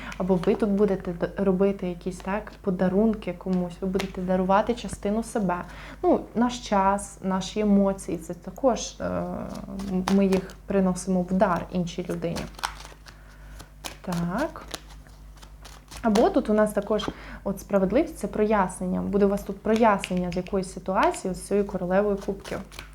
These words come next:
І ще карта для Діва на вересень. Ого, дев'ятка мечей. Ну, скоріш за все, вам буде не дуже тут, е, комфортно, будуть у вас якісь страхи, ви будете переживати. Дев'ятка мечей говорить нам про безсоння.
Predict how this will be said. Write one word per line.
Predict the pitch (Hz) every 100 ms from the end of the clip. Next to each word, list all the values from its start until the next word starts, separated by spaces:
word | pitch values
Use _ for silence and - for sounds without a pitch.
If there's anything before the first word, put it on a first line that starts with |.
| -
І |
ще | 196 - 180
карта | - 180 -
для | 185 190
Діва | 185 - 185
на | 185 185
вересень. | 190 - - - - - - - - - - - - - - - - - - - - - - - - -
Ого, | 285 254 240 302
дев'ятка | 220 214 247 403 -
мечей. | 311 277 - 320 302 185 - - - - - - - - - -
Ну, | 240 302
скоріш | - 269 294
за | 285
все, | 262 - 269
вам | 240 226 254
буде | 233 226 214
не | 208
дуже | 202 233 202 185
тут, | 180 180 175
е, | 185 180 180
комфортно, | 202 190 - 320 330 214
будуть | 202 - 202 196 190
у |
вас | 185 190
якісь | - 185
страхи, | - - 247 311 220
ви | 196
будете | 196 190 190
переживати. | - 233 226 185 185 185 277 302
Дев'ятка | 196 190 190 -
мечей | 185 185 202
говорить | 185 190 185
нам | 185 175 170
про | 202
безсоння. | 185 180 - 214 240 311 311 294